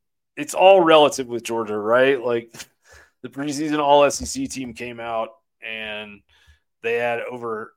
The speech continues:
half of the first team defenders. And, you know, they, the, the S I Ds have to put the school, like, they have to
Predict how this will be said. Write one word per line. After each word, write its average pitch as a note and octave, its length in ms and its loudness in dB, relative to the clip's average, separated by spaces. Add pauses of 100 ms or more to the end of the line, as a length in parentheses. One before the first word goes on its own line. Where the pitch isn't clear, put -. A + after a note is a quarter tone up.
half B2+ 540 -4
of A#2 140 -16
the G#2+ 80 -20
first A#2+ 320 -14
team A2+ 180 -14
defenders. G2 680 -16 (800)
And, G#2+ 680 -12 (680)
you C3 160 -12
know, A2 200 -12
they, B2+ 260 -12 (640)
the, C3 200 -14 (180)
the D3 200 -4
S F3 160 0
I F3 100 2
Ds C#3+ 300 -6
have C3 240 -4
to A#2 180 -6 (360)
put C3 280 -12 (100)
the G2+ 300 -12 (840)
school, A#2 720 -10
like, A#2+ 160 -8
they C3+ 80 -6
have C#3 160 0
to A#2+ 180 -8